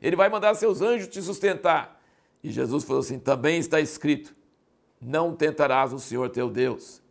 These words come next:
O que que significa tentar a Deus? É a pergunta que nós fizemos no último vídeo para esse vídeo. Qual a diferença entre fé e presunção? Nós tivemos um livreto antigo da, do Ministério Impacto, tinha essa capa aqui. Essa capa você nem vai achar mais, é uma caricatura.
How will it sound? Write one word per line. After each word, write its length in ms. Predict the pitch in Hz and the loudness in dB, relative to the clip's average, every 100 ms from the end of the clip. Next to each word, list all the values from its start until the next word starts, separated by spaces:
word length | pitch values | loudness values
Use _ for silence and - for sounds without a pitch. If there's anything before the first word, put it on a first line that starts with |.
| _ _ _ | _ _ _
O 100 | 143 | -10
que 160 | - 214 | -6 -6
que 100 | - | -6
significa 420 | 180 175 170 170 | -6 -4 -2 -2
tentar 500 | 170 151 135 143 147 | 0 0 2 2 2
a 20 | |
Deus? 500 | 123 139 113 - - _ _ | 2 -4 -4 -10 -20 _ _
É 80 | - | -6
a 60 | 131 | 0
pergunta 400 | 135 127 147 156 | 2 2 -4 -4
que 60 | |
nós 140 | 143 127 | -6 -4
fizemos 280 | 127 143 | 0 0
no 40 | 139 | 2
último 300 | 156 135 139 | 0 -2 -4
vídeo 320 | 117 147 127 | -2 -2 -2
para 140 | 123 | 0
esse 180 | 135 135 | 0 0
vídeo. 380 | 123 147 143 - - _ _ _ | 0 0 0 -6 -20 _ _ _
Qual 260 | - 156 175 | 4 6 4
a 60 | |
diferença 500 | 165 151 143 156 156 | 2 -4 -2 -2 -2
entre 300 | 143 156 147 | -4 -4 -6
fé 520 | 143 - 170 175 - - | -10 0 2 2 -2 -10
e 120 | 139 | -8
presunção? 760 | 147 156 147 156 - 147 113 - _ _ _ _ - | -4 -2 -4 -6 -2 -2 -4 -12 _ _ _ _ -8
Nós 160 | 131 | -6
tivemos 380 | 131 147 175 175 | -4 0 0 2
um 120 | 160 | -2
livreto 440 | 160 139 131 160 160 | 0 0 2 2 2
antigo 560 | 160 - - 202 147 | 0 -4 -6 -6 -4
da, 200 | 127 123 | 0 0
do 140 | 110 117 | 0 -4
Ministério 340 | 123 117 127 | -6 -4 -4
Impacto, 520 | 120 151 170 - - - _ _ _ _ | 0 2 2 0 -14 -20 _ _ _ _
tinha 160 | 110 | -6
essa 180 | 135 160 | -4 -4
capa 320 | 160 160 160 | 2 2 2
aqui. 380 | 160 147 139 104 - | -4 -4 -6 -6 -12
Essa 160 | - | -12
capa 220 | 104 139 | -4 -4
você 80 | - | -2
nem 120 | 131 | -4
vai 120 | 147 151 | 0 0
achar 220 | 156 151 | 0 -4
mais, 300 | 131 123 104 | -2 -4 -4
é 80 | 131 | -6
uma 140 | 196 | -6
caricatura. 840 | - 151 151 196 - - 143 101 | 0 2 2 0 -4 -2 -2 -2